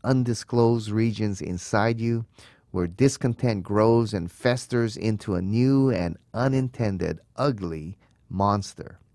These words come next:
I remember the story of Karen's husband, Dave. Dave met his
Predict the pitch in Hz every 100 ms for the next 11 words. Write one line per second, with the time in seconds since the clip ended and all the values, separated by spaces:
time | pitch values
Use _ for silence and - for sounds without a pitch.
0 | - 113 117 117 104 104 117 110 95 107
1 | _ - 117 113 107 104 - - 117 113
2 | 107 98 90 87 - _ - 92 107 107
3 | 104 73 64 - _ _ _ - 98 113
4 | 131 120 110 120 113 101 92 -